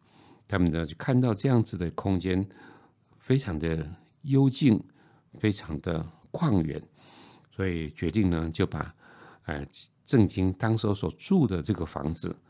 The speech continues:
改建一下，就正式的变成了佛寺。而那个佛寺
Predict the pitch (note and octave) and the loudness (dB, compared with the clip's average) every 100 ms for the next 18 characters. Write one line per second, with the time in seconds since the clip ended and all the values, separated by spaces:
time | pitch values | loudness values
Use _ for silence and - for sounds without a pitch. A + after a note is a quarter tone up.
0 | _ - _ _ D#2+ C#2 - A#2 F#2 E2 | _ -20 _ _ -4 -2 2 4 4 0
1 | G#2+ F2 - _ _ _ - - G2 D#2+ | -2 -2 -6 _ _ _ -20 -4 -2 -2
2 | G2 - - D#3 B2+ F2+ A#2 F#2 E2 D#2 | -8 -18 -6 2 4 4 2 0 0 -6
3 | _ _ _ - F#2+ - D2 C#2 - D#2 | _ _ _ 0 0 0 -6 -8 -6 -4
4 | D#2+ - - - - - - - - - | -2 -2 -2 -4 -14 -20 -20 -20 -14 -4
5 | E2+ G#2+ F2 - D#2 D2+ - F#2 | 0 0 0 -6 -8 -8 -6 -4